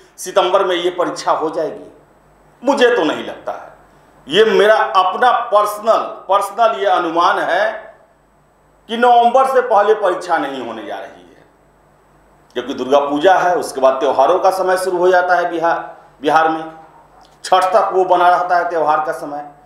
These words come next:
तो मुझे विश्वास जो है, जो मुझे लगता है कि नवंबर से पहले ये परीक्षा नहीं होने वाली है, अगर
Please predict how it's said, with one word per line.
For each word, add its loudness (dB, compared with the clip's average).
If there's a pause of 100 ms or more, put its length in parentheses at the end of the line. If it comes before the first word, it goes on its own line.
(300)
तो 4
मुझे 2
विश्वास 2
जो -2
है, 0
जो 0
मुझे 0
लगता 0
है 0 (460)
कि -12
नवंबर 2
से -2
पहले 0
ये -4
परीक्षा -2
नहीं -6
होने -6
वाली -2
है, 4 (140)
अगर 2